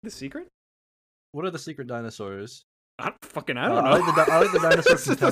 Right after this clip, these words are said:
Speaker 2: from Tekken.
Speaker 1: what, what, what, what is this question?
Speaker 2: <laughs> It's gotta be
Speaker 1: What are
Speaker 2: some
Speaker 1: the,
Speaker 2: secret
Speaker 1: what
Speaker 2: dinosaurs
Speaker 1: are
Speaker 2: we
Speaker 1: the
Speaker 2: don't know
Speaker 1: secret
Speaker 2: about.
Speaker 1: dinosaurs?
Speaker 2: Yeah, <laughs> yeah, I mean,
Speaker 1: <laughs>
Speaker 2: listen, oh, you're acting like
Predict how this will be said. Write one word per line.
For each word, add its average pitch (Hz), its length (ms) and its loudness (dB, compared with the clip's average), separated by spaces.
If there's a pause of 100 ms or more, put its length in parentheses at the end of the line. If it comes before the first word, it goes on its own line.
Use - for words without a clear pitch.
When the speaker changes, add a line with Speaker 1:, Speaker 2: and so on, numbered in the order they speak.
(280)
Speaker 2:
from 427 100 4
Tekken. - 0 -
Speaker 1:
what, 427 500 2
what, 440 220 4
what, 453 320 0
what 427 160 4
is 403 100 2
this 392 160 -2
question? - 640 -2 (420)
Speaker 2:
<laughs> - 80 2 (520)
It's 339 240 2
gotta 269 200 2
be - 100 -2
Speaker 1:
What 381 100 4
are - 20 -8
Speaker 2:
some - 0 -
Speaker 1:
the, 349 120 4
Speaker 2:
secret 453 180 -4
Speaker 1:
what - 80 2
Speaker 2:
dinosaurs - 240 4
Speaker 1:
are 370 100 6
Speaker 2:
we - 40 -2
Speaker 1:
the - 40 -12
Speaker 2:
don't 349 140 2
know - 220 -4
Speaker 1:
secret 302 280 0
Speaker 2:
about. - 140 -4
Speaker 1:
dinosaurs? 220 1080 -2 (1080)
Speaker 2:
Yeah, 190 360 -2
<laughs> 370 100 4
yeah, 214 100 2 (200)
I - 40 -4
mean, 226 220 -8 (640)
Speaker 1:
<laughs> - 360 -2
Speaker 2:
listen, 170 300 0
oh, 147 220 2
you're 170 140 -2
acting 175 160 -2
like 170 140 0